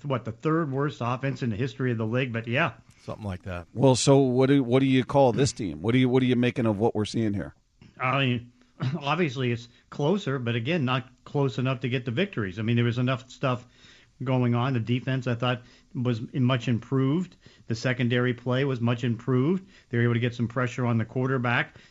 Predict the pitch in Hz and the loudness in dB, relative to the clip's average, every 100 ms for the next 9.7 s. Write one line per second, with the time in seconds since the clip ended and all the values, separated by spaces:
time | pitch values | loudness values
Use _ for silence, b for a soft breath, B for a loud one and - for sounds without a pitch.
0 | _ 226 190 117 127 135 131 127 - 123 | _ 0 2 2 0 -2 0 -4 -2 -2
1 | 117 113 117 117 113 110 104 135 160 110 | 0 0 2 2 -2 -2 -2 0 0 -2
2 | 107 117 113 104 101 98 - 104 95 98 | -4 -2 0 0 -4 -6 -4 -6 -6 -8
3 | 92 - 95 104 117 - b b b b | -10 -4 -2 -2 -4 -10 b b b b
4 | _ _ _ _ _ _ - 131 147 147 | _ _ _ _ _ _ -4 0 2 2
5 | 117 131 175 131 120 b b b 135 123 | 4 4 4 2 -2 b b b -4 0
6 | 123 120 127 123 117 117 113 117 117 113 | -2 -2 0 0 0 -2 -2 -4 0 0
7 | 110 b b b 127 120 113 156 147 123 | 0 b b b 0 2 2 0 0 -2
8 | 120 131 113 135 131 117 185 214 - - | -2 -6 -4 -2 0 0 0 0 -4 -12
9 | b b - 131 135 151 127 | b b -2 0 2 0 -2